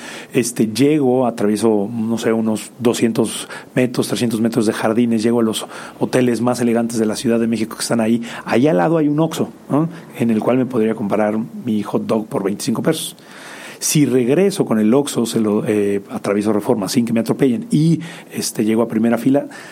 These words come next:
seguramente, si bien con mi condición física, podría hacerlo más o menos en veinte minutos, ¿ah? La mitad del concierto me hubiera perdido, tal vez. Entonces, casualmente,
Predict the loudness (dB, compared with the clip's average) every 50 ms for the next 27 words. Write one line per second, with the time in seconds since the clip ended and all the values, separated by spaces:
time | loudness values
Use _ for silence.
0 | -20 -16 -12 -10 -2 0 2 2 4 4 2 2 2 2 2 2 0 0 -2 -4
1 | -2 0 2 2 2 2 0 -2 -4 -6 -6 -4 -2 -2 0 0 0 -2 0 0
2 | 0 0 0 0 -2 -2 0 0 0 2 0 0 0 -4 -10 -18 -20 -20 -20 -2
3 | 0 2 2 4 4 4 4 4 4 2 2 0 0 0 0 0 2 2 2 2
4 | 0 0 0 -2 -2 -2 0 -2 -2 0 0 0 0 0 0 0 -2 -2 -2 -4
5 | -6 -8 -10 -12 -12 -14 -16 -10 -4 -2 0 0 0 0 0 0 0 0 0 0
6 | 0 0 0 -2 -4 -4 -4 -2 -2 -2 -2 -2 -2 -4 -4 -6 -6 -6 -4 -4
7 | -6 -4 -4 -6 -6 -6 -8 -10 -16 -18 -20 -20 -20 -20 -20 -18 -18 -16 -16 -16
8 | -18 -18 -20 -20 -20 -20 -18 -2 0 2 4 4 2 0 -2 -6 -14 -18 -20 -20
9 | -20 -20 -20 -20 -20 -20 -20 -8 -4 -4 -2 0 2 2 2 2 2 0 2 2
10 | 0 0